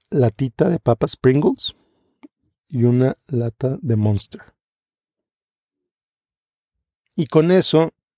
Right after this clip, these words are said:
satisfice, satisfací, <laughs> no sé cómo se diga, no me acuerdo cómo se dice, mi necesidad de comprar algo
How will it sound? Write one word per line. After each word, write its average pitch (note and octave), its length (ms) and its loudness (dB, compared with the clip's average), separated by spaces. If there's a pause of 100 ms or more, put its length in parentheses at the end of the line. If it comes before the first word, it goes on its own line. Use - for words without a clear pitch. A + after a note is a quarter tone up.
(1800)
satisfice, C3+ 800 -6
satisfací, B2 960 -4 (360)
<laughs> D3 260 -2
no A2 140 -8
sé C3+ 160 -6
cómo B2+ 220 0
se G2+ 140 -4
diga, A#2+ 200 2
no A2+ 140 2
me G#2+ 80 2
acuerdo A2 280 0
cómo G#2 220 -8
se - 140 -8
dice, A2 260 -6 (600)
mi D3 180 2
necesidad C3+ 640 0
de C#3 80 2
comprar A#2 340 -2
algo A2 400 0